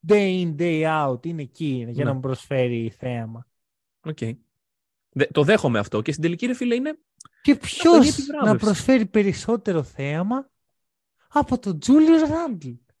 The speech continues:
Speaker 2: Αλήθεια.
Speaker 1: Julius Randle, λοιπόν, ναι.
Speaker 2: <laughs>
Speaker 1: Julius Randle πάνω από όλους αυτούς, πάνω από LeBron,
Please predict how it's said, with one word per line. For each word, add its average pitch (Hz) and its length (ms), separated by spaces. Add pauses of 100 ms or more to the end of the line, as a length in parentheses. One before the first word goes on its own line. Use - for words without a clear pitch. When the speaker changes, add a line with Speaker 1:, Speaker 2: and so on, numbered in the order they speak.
(3250)
Speaker 2:
Αλήθεια. 240 280
Speaker 1:
Julius 285 260 (140)
Randle, 240 320 (140)
λοιπόν, 151 560
ναι. 185 300 (800)
Speaker 2:
<laughs> - 1000
Speaker 1:
Julius 240 460
Randle 214 420
πάνω 285 260
από 233 180
όλους 240 300
αυτούς, 160 360
πάνω 269 300
από 190 180
LeBron, 175 480